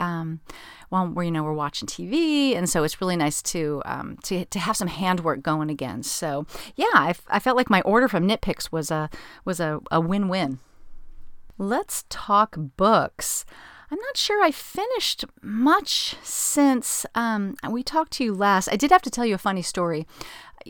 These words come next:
I've talked at length, you know, because I, I just, I record roughly every two weeks, two to three weeks, and I don't always get through a lot of <laughs> stuff, so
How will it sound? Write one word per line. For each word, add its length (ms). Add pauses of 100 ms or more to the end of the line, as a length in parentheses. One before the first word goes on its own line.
I've 120
talked 320
at 80
length, 360
you 120
know, 80
because 260
I, 80
I 160
just, 340 (260)
I 60
record 580
roughly 560
every 260
two 200
weeks, 200
two 140
to 80
three 240
weeks, 340
and 200
I 120
don't 180
always 280
get 140
through 220
a 40
lot 180
of 60
<laughs> 80
stuff, 180
so 140